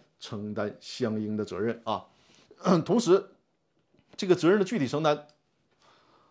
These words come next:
公司法司法解释二的这一条，我其实连着这期直播都提到过啊，再次给大家看一下，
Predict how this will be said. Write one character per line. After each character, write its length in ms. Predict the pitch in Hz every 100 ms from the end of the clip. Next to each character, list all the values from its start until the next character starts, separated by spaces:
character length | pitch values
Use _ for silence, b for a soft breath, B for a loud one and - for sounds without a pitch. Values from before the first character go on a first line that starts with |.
| b b
公 140 | - 202
司 100 | 196
法 140 | 143
司 100 | 185
法 100 | 185
解 140 | 156
释 100 | 120
二 120 | 170 175
的 80 |
这 100 | 139
一 60 | 175
条， 140 | 123
我 360 | 131 120 107 107 -
其 160 | - 147
实 100 | 151
连 320 | 147 127 113 175
着 80 |
这 140 | 202 208
期 200 | 117 135
直 160 | 120
播 100 | 135
都 220 | 139 - 190
提 160 | -
到 160 | 117 107
过 140 | 95
啊， 100 | 92
再 160 | - 180
次 120 | 139
给 120 | 117
大 120 | 98 110
家 100 | 113
看 220 | 147 113
一 40 |
下， 180 | 101 104